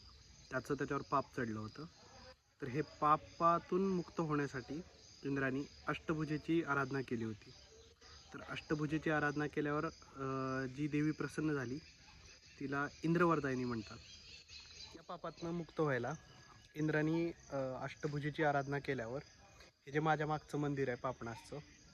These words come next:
तर तिथं एक, अ, कुंड आहे, पापणास कुंड. मी दाखवतो व्हिडिओमध्ये ह्या.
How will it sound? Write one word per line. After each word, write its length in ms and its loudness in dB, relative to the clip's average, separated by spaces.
तर 140 -2
तिथं 540 4
एक, 320 -6
अ, 220 0
कुंड 220 6
आहे, 260 6
पापणास 420 0
कुंड. 280 -4
मी 320 -6
दाखवतो 440 4
व्हिडिओमध्ये 520 -2
ह्या. 120 -8